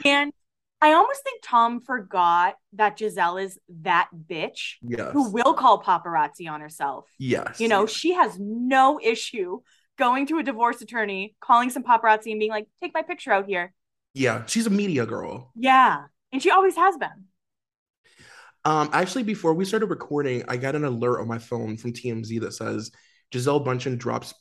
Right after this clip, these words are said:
Speaker 2: possible hint at what led to split with Tom. Did you see that?
Speaker 1: Yeah, she commented on an Instagram post or something being like, "Be with someone who gives the same amount of effort as you do." <laughs>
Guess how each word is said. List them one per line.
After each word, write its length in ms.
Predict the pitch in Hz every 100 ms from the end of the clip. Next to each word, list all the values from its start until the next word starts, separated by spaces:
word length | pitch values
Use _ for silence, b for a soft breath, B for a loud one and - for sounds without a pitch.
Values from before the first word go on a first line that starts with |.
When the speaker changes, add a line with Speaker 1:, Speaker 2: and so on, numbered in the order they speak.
| _ _
Speaker 2:
possible 460 | - 117 - 127 117
hint 340 | - 123 110 -
at 160 | 120
what 200 | 113 117
led 260 | 110 117 117
to 80 | 117
split 360 | - - 113
with 140 | - 110
Tom. 540 | - 101 101 101 165 -
Did 140 | 135
you 80 | 143
see 160 | -
that? 300 | 190 196 196 - _ _
Speaker 1:
Yeah, 300 | - 220 196
she 320 | 190 240 233 214 190 _ _
commented 600 | - 214 220 214 214 214
on 180 | 208 202
an 100 | 202
Instagram 640 | 190 185 214 220 220 220
post 320 | 226 220 226
or 80 | 226
something 420 | - 226 220 220
being 200 | 202 190
like, 220 | 180 170
"Be 160 | 160 220
with 200 | 208 214
someone 320 | - 214 226
who 160 | 247 202
gives 320 | 214 202 196
the 100 | 214
same 280 | 214 196 196
amount 260 | 196 185
of 60 | 185
effort 460 | - 170 214 220 220 -
as 180 | 202
you 180 | 185 185
do." 400 | 180 208 233 349
<laughs> 40 | _